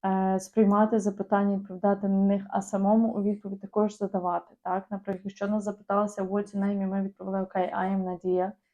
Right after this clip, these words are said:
то відповідь ми можемо запитатися «And yours?» «And yours?» «А твоє?» Так? Тобто, «А твоє ім'я?» «And yours?» Пам'ятаєте, це наш займенник your, yours, and yours.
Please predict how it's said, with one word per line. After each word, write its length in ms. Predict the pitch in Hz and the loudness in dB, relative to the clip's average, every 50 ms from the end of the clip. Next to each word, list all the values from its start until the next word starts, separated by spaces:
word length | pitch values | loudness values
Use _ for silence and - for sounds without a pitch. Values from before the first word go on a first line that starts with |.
| _ _ _ _ | _ _ _ _
то 80 | 202 | -2
відповідь 300 | 208 202 208 202 214 196 | -2 -2 -2 -2 -2 0
ми 60 | 196 196 | 2 2
можемо 320 | 196 196 196 190 190 185 | 2 2 2 2 -2 -2
запитатися 680 | 185 196 190 - - - 185 190 185 190 - - 185 175 - - _ _ _ _ _ - | -4 -6 -8 -8 -4 -2 -2 -2 -2 -4 -4 -4 -4 -4 -4 -12 _ _ _ _ _ 0
«And 360 | 214 214 214 214 214 214 - | 4 4 6 6 4 2 2
yours?» 640 | 196 208 226 269 302 294 262 220 - - - - _ _ _ _ _ _ _ _ _ _ _ - | 4 4 4 6 4 4 2 0 -2 -8 -16 -20 _ _ _ _ _ _ _ _ _ _ _ -4
«And 360 | 196 202 208 208 208 208 - - - | -2 0 2 2 2 0 -2 -8 -6
yours?» 500 | 208 196 214 202 196 180 - - - _ | 0 2 2 4 4 2 0 -6 -14 _
«А 140 | _ 214 202 | _ -6 -6
твоє?» 540 | 202 - - 208 208 202 202 208 190 - - - _ _ _ _ _ _ | -6 -8 -8 -6 -6 -4 0 0 0 -2 -2 -6 _ _ _ _ _ _
Так? 360 | 190 208 202 208 208 - _ _ _ _ _ _ _ _ _ _ | -6 -6 -6 -6 -8 -10 _ _ _ _ _ _ _ _ _ _
Тобто, 180 | _ _ - - - | _ _ -6 -4 -4
«А 40 | - | -4
твоє 380 | - 196 202 208 202 196 185 | -4 -4 -2 0 0 0 0
ім'я?» 300 | 180 190 202 - - - - _ | -2 -4 -6 -8 -10 -10 -10 _
«And 340 | - 185 185 185 - - 202 | -6 -4 -4 -6 -8 -6 -4
yours?» 280 | 190 180 - - - _ | -2 -2 -2 -4 -8 _
Пам'ятаєте, 480 | 196 190 190 185 202 202 202 196 185 | -8 -8 -4 0 2 2 2 0 -4
це 200 | 185 - - 180 | -6 -4 -4 -4
наш 220 | 180 185 202 190 196 - - _ _ _ _ _ - | -2 -2 -6 -8 -10 -12 -18 _ _ _ _ _ -10
займенник 720 | 208 185 220 214 202 202 202 196 196 196 190 185 175 - _ _ | -2 2 4 4 4 4 4 4 4 2 2 0 -2 -8 _ _
your, 460 | 208 185 185 202 190 175 180 - - - - _ _ _ _ | -6 -2 0 0 0 0 0 -2 -6 -10 -16 _ _ _ _
yours, 420 | 196 185 185 180 185 - - - _ _ | -6 -4 -4 -4 -4 -6 -12 -20 _ _
and 400 | 208 202 202 202 196 196 196 - | -4 0 0 0 0 -2 -4 -8
yours. 540 | - 190 196 208 190 185 208 - - - _ | -4 0 2 2 2 0 -2 -6 -12 -20 _